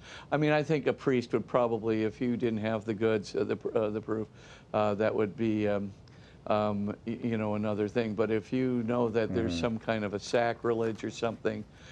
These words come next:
Speaker 1: uh, that a person has committed that would really be a true impediment, and you can prove it,
Speaker 2: Right.
Speaker 1: um, you, you should probably tell a, a priest,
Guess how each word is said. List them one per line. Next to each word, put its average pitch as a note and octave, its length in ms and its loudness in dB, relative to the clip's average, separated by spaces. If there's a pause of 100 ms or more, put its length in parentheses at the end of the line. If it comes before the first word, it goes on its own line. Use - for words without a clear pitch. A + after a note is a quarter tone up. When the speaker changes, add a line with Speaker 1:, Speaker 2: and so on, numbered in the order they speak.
(200)
Speaker 1:
uh, A2+ 140 4
that A2 200 4
a G#2 60 -2
person A2+ 420 0
has A2 280 -2
committed A2 560 2
that G#2+ 160 2
would G2+ 180 0
really A#2+ 300 2
be A2+ 240 0
a G2+ 60 0
true A#2 320 0
impediment, A2 600 0 (320)
and G#2+ 240 0
you C3+ 380 4
can G#2+ 200 0
prove C3 360 2
it, G2 240 -2 (480)
Speaker 2:
Right. A#2 220 4
Speaker 1:
um, A#2 240 -2
you, C#3 220 2
you D#3+ 200 2
should F#3+ 260 2
probably C3 500 2
tell A#2+ 440 2 (260)
a, A2+ 40 4
a A2+ 40 2
priest, G#2+ 540 -2